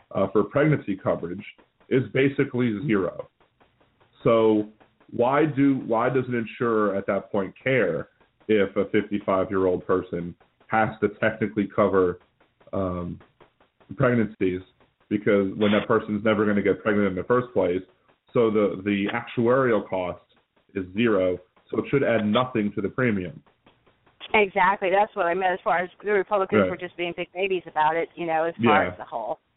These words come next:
Speaker 2: making a big deal out of it. But, um, yeah, well, here in California, the governor, Governor Brown, just had recently had signed, and,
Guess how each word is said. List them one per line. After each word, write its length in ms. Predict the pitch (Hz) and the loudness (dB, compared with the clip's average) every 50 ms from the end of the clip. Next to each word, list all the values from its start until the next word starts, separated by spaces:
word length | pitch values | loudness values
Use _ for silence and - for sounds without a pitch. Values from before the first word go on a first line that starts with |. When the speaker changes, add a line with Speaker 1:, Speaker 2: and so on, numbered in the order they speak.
| _ _ - | _ _ -4
Speaker 2:
making 220 | 190 185 - 185 | -4 -2 -2 -2
a 60 | 175 170 | -4 -2
big 200 | 185 175 - - | -4 -6 -6 -4
deal 380 | 196 196 185 165 165 165 165 - - - - - - - - - _ - | -2 0 2 4 4 2 0 -2 -10 -20 -20 -20 -20 -20 -20 -20 _ -2
out 200 | 165 165 151 - | -2 0 0 -2
of 60 | - | -4
it. 160 | 165 147 135 - _ _ _ _ _ _ _ _ _ _ _ _ _ _ _ _ _ _ _ _ _ _ - - - _ _ _ _ | -6 -6 -6 -10 _ _ _ _ _ _ _ _ _ _ _ _ _ _ _ _ _ _ _ _ _ _ -20 -20 -20 _ _ _ _
But, 260 | 165 165 156 - - 185 | -8 -8 -8 -8 -6 -4
um, 220 | 175 160 160 151 | -4 -4 -4 -2
yeah, 160 | 180 220 196 | 0 0 2
well, 160 | 165 214 226 | 2 2 2
here 160 | 240 277 294 269 | 2 2 0 0
in 60 | 247 | 0
California, 920 | 247 262 247 254 247 247 - 247 254 262 269 269 262 262 254 262 262 262 - _ _ _ | 0 2 2 2 2 0 -2 -2 0 0 0 0 0 0 0 0 -2 -4 -8 _ _ _
the 60 | 180 | -14
governor, 680 | - - 185 190 190 202 202 202 202 202 202 196 196 190 | -6 -4 -4 -2 0 0 2 2 4 4 4 2 2 0
Governor 300 | - 190 190 202 208 202 | -2 -6 -6 -4 -4 -6
Brown, 480 | 196 180 190 196 202 208 202 202 202 190 - - | -4 -2 -2 -2 0 0 -2 -2 -4 -8 -10 -12
just 160 | 180 175 - - _ - - 185 | -14 -14 -14 -20 _ -14 -4 0
had 240 | 180 180 175 160 - _ _ _ - | 0 0 0 0 -6 _ _ _ -6
recently 460 | 180 175 - - 143 135 170 175 180 175 | -6 -6 -6 -10 -8 -4 -4 -4 -2 0
had 180 | 175 170 165 - - - | 0 0 0 -2 -4 0
signed, 260 | 185 180 180 180 180 | 2 2 2 2 0
and, 240 | - 175 196 196 185 | -2 -2 0 0 -2